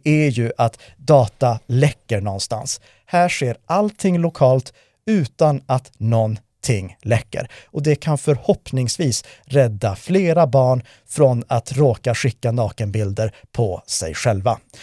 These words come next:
Eh, det som jag hoppas är att Google ser till att det här blir en funktion som även andra appar på Android kan dra nytta av och att de kollar på möjligheten att bygga en liknande vårdnadshavarvarning som den som Apple redan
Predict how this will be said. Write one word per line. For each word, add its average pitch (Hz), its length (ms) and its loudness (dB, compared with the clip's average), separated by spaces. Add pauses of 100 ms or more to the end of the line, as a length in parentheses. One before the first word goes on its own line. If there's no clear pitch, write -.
(400)
Eh, 104 360 -2 (120)
det 135 160 2
som 143 180 2
jag 131 100 4
hoppas - 560 0
är 113 340 2
att 113 360 0
Google 127 600 2 (200)
ser - 160 -2
till 120 220 0
att 117 100 2
det 117 80 0
här 135 140 4
blir 117 340 -2 (320)
en 117 180 0
funktion 120 400 -4
som - 200 -4
även 120 280 0
andra 139 320 2
appar 139 320 2
på 147 120 2
Android 139 360 2
kan 139 160 2
dra 131 100 2
nytta 135 280 0
av 156 180 2 (400)
och 233 240 0
att 160 100 0
de 156 120 2
kollar 151 320 4
på - 140 -2
möjligheten 139 680 0
att 120 160 -2
bygga 151 480 0
en 131 220 0
liknande 147 1040 0
vårdnadshavarvarning 123 1800 0
som 120 240 -4
den 113 140 -2
som 120 200 -6
Apple - 280 -4
redan 107 460 -6